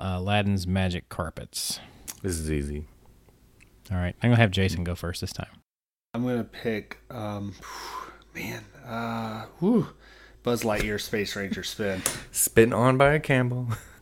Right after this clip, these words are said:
Speaker 2: Oh, wow! Even if you get to do camel height?
Speaker 3: Even
Speaker 2: The
Speaker 3: with
Speaker 2: whole
Speaker 3: camel
Speaker 2: time?
Speaker 3: height, I'm gonna stick with Buzz Lightyear.
Speaker 2: <laughs> Of course Buzz wins that one. It's
Speaker 1: I was gonna
Speaker 2: fun.
Speaker 1: say, I already entered it in 'cause I knew where this was going.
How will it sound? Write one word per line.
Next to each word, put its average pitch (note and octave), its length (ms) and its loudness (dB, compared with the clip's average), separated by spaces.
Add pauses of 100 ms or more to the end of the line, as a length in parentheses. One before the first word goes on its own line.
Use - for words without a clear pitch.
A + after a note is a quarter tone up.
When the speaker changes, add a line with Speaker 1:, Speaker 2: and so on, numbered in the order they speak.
Speaker 2:
Oh, A#2+ 180 6
wow! F#2+ 300 4
Even G#2 320 4
if A#2+ 200 0
you G#2+ 80 0
get A2+ 160 2
to A2 100 4
do F#2+ 240 2
camel G#2 420 2
height? A2+ 360 -2 (500)
Speaker 3:
Even C#3+ 360 6
Speaker 2:
The C3+ 80 6
Speaker 3:
with A#2 80 2
Speaker 2:
whole A2+ 120 4
Speaker 3:
camel B2+ 300 6
Speaker 2:
time? - 20 2
Speaker 3:
height, G2+ 320 0
I'm G#2+ 160 -4
gonna G#2 160 -2
stick G#2+ 320 -4
with G#2+ 220 -4
Buzz A2 240 0
Lightyear. F2+ 580 -2 (400)
Speaker 2:
<laughs> A#2+ 460 -4 (1300)
Of G2 120 -4
course A2+ 320 4
Buzz D#2+ 640 0
wins D#2 360 -4
that C2 200 -4
one. A1+ 240 -6
It's - 40 -6
Speaker 1:
I F#2+ 80 0
was A#2+ 160 2
gonna B2 140 2
Speaker 2:
fun. F2+ 80 4
Speaker 1:
say, A2+ 100 2
I A#2+ 60 2
already B2 280 0
entered A#2 200 -2
it A2+ 100 -2
in A2 180 0
'cause G#2+ 100 -8
I A2 80 -2
knew A2 140 -2
where G#2 80 -4
this G2+ 160 -8
was G#2 80 -10
going. G2 320 -10